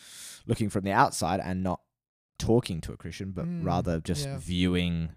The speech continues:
Speaker 1: because if you just view the behavior and that is the way that you think Christianity is, well, of course, then you're gonna go, "Well, that is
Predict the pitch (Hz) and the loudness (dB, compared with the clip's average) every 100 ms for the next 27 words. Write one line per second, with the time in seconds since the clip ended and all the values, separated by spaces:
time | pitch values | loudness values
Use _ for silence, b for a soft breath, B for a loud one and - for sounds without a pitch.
0 | - 123 165 202 170 151 107 127 113 104 | -2 6 8 8 6 4 4 6 6 6
1 | 95 92 101 110 107 67 90 95 - 95 | 4 2 4 6 6 2 0 0 -2 -2
2 | 95 92 82 - 90 92 - 92 - 85 | 0 0 0 -4 -8 -8 -8 -6 -2 -2
3 | 80 87 95 80 78 - - 87 - - | 0 2 2 0 -4 -2 0 0 -2 -6
4 | - 87 85 80 80 78 82 82 76 87 | -6 -2 0 0 -2 0 0 -2 -2 -2
5 | - 82 78 - | -2 -4 -4 -8